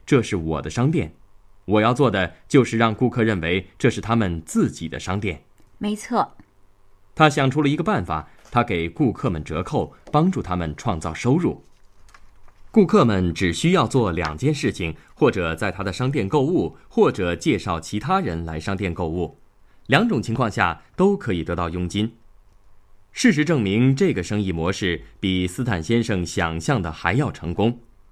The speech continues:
Speaker 1: 他的老顾客开始重新回来，感谢他周到的服务、他的诚实、他精心挑选的商品等等。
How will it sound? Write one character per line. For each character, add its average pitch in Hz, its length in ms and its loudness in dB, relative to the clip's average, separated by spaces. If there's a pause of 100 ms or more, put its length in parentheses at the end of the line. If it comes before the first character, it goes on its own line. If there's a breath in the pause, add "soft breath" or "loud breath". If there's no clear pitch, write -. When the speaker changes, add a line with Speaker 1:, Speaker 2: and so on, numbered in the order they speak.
(440)
Speaker 1:
他 170 140 4
的 156 140 4
老 110 160 2
顾 151 160 4
客 135 280 2
开 107 220 -2
始 78 240 -4
重 95 180 -4
新 120 200 0
回 90 160 -2
来， 87 240 0 (180 loud breath)
感 90 220 0
谢 110 120 0
他 92 200 0
周 120 260 0
到 101 140 -2
的 82 80 -6
服 87 180 -6
务、 127 320 2 (140 loud breath)
他 101 100 -4
的 85 100 -6
诚 107 320 2
实、 85 360 -4 (120 loud breath)
他 87 160 0
精 101 280 -2
心 113 200 0
挑 131 240 0
选 104 160 -6
的 73 80 -8
商 151 240 0
品 80 160 -6
等 85 200 -4
等。 82 160 -2